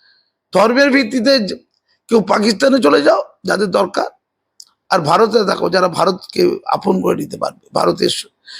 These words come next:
কৃষ্টি সংস্কৃতিকে মেনে চলতে পারবে। বলা হয়েছিল। তাহলে ভারতকে কি হিন্দু রাষ্ট্র করার দিকে এগিয়ে নিয়ে যেতে হবে?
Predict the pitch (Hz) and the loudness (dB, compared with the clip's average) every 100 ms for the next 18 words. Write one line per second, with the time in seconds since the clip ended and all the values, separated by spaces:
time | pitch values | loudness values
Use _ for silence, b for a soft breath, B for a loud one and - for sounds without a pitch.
0 | B - 233 233 226 - 214 208 - 185 | B -2 -2 0 -2 0 0 0 -2 -4
1 | 196 185 196 185 - - - _ _ _ | 0 0 0 0 -4 -6 -14 _ _ _
2 | _ - 294 392 - - _ _ _ _ | _ 0 2 0 -4 -14 _ _ _ _
3 | _ _ _ _ _ _ - 214 254 190 | _ _ _ _ _ _ -4 2 2 4
4 | 190 214 240 233 240 175 208 220 262 269 | 2 2 0 2 2 2 2 2 2 2
5 | - - 277 269 233 240 269 240 269 294 | 0 2 4 2 0 0 0 0 -2 0
6 | 349 440 311 - | 0 0 -2 -4